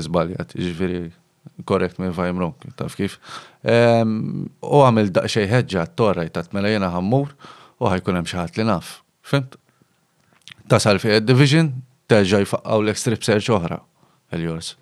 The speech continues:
Tfawġo kamra, jerġa' jfittxek, toħroġ minn hemmhekk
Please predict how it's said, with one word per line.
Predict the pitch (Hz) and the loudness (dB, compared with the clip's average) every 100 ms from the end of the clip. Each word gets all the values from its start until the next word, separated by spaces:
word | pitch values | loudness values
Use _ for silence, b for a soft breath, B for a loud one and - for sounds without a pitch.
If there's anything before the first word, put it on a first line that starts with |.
| _ | _
Tfawġo | - 92 92 98 | -6 -4 -2 -2
kamra, | 113 131 120 131 131 117 | 0 0 0 -2 -2 -8
jerġa' | - 85 92 95 | -10 -6 -4 -2
jfittxek, | 135 127 143 135 - B B B B B B B _ | -2 -2 0 -2 -4 B B B B B B B _
toħroġ | 104 85 85 85 | 0 0 -4 -4
minn | 95 | 0
hemmhekk | 101 120 156 147 - | 2 2 2 0 -8